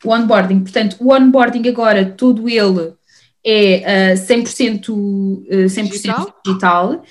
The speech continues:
Speaker 1: Ele antigamente era feito, as pessoas, portanto, chegavam, era-lhes atribuído, ah, o computador, o kit de, de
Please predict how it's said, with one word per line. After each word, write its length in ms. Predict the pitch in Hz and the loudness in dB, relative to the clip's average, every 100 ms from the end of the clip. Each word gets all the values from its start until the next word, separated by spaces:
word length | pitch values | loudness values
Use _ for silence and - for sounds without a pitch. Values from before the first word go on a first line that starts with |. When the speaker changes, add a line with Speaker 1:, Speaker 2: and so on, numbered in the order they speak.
| - _ - | -20 _ -6
Speaker 1:
Ele 200 | 214 220 | -2 -2
antigamente 560 | 214 240 233 220 202 | -2 -4 -4 -4 -2
era 140 | 214 214 | -2 -4
feito, 480 | - 240 214 202 185 | -4 0 0 -2 -6
as 60 | |
pessoas, 420 | 185 180 170 170 - | -8 -8 -8 -10 -14
portanto, 360 | - 156 160 | -16 -16 -14
chegavam, 680 | - 254 277 330 330 262 208 | -6 2 4 4 4 0 0
era-lhes 380 | 185 190 196 190 | 0 0 -2 -2
atribuído, 1040 | 185 202 185 180 202 202 185 190 185 185 | -2 -4 -6 -6 -6 -6 -4 -4 -4 -8
ah, 260 | 185 175 - | -14 -16 -18
o 60 | - | -18
computador, 680 | - 175 233 233 269 277 | -20 -12 -6 -2 0 0
o 100 | 233 190 | -2 -4
kit 440 | - 208 - 190 | -8 -8 -8 -10
de, 340 | 185 185 180 175 | -10 -8 -8 -10
de 400 | 175 185 185 | -14 -6 -6